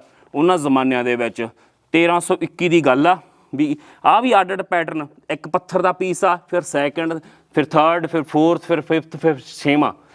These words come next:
ਸਿਕਸਥ। ਮਤਲਬ ਇੱਦਾਂ ਕਰਕੇ ਮਤਲਬ ਛੇ ਪੋਰਸ਼ਨ ਅੱਡ ਅੱਡ, ਪਹਿਲਾਂ ਤਾਂ ਇੱਕ ਪਲੇਟਫਾਰਮ ਬਣਾਇਆ ਗਿਆ। ਪਲੇਟਫਾਰਮ ਬਣਾਉਣ ਤੋਂ ਬਾਅਦ ਫਿਰ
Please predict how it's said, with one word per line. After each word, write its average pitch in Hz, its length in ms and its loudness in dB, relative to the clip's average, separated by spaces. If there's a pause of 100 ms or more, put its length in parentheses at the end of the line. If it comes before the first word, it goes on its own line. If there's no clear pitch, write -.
(220)
ਸਿਕਸਥ। - 340 0 (320)
ਮਤਲਬ 170 200 4
ਇੱਦਾਂ 196 340 2
ਕਰਕੇ 185 520 0
ਮਤਲਬ 175 500 0
ਛੇ 165 460 -2 (280)
ਪੋਰਸ਼ਨ 160 280 2
ਅੱਡ 165 100 0
ਅੱਡ, 170 80 -4
ਪਹਿਲਾਂ 185 300 -2
ਤਾਂ 185 160 0
ਇੱਕ - 160 -10
ਪਲੇਟਫਾਰਮ 156 600 -2
ਬਣਾਇਆ 131 320 0
ਗਿਆ। 98 220 -8 (360)
ਪਲੇਟਫਾਰਮ 175 440 0
ਬਣਾਉਣ 165 260 -2
ਤੋਂ 175 160 -2
ਬਾਅਦ 160 320 2
ਫਿਰ 170 340 -2